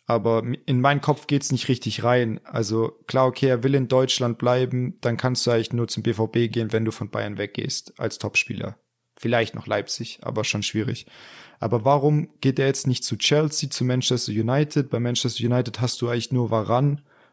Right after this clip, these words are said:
und Maguire. Und Maguire ist so umstritten, da hätte er sich durchsetzen können. Bei Chelsea ist die halbe Abwehr gefühlt ablösefrei.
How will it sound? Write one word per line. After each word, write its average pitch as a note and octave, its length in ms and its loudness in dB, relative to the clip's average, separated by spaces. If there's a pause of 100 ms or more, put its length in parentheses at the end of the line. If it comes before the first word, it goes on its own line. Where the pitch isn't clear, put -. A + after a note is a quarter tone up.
und A#2+ 200 -2
Maguire. C3 640 2 (440)
Und A#2+ 140 0
Maguire B2 480 4
ist - 260 -2
so C#3 140 4
umstritten, C#3+ 840 0
da B2+ 120 2
hätte C3 160 4
er C3 40 2
sich C3 180 0
durchsetzen C3+ 440 2
können. C3 220 2
Bei B2 140 4
Chelsea D3 680 4
ist - 220 -2
die A#2+ 100 4
halbe C3 260 4
Abwehr B2+ 260 2
gefühlt A#2 320 -2
ablösefrei. C#3 800 2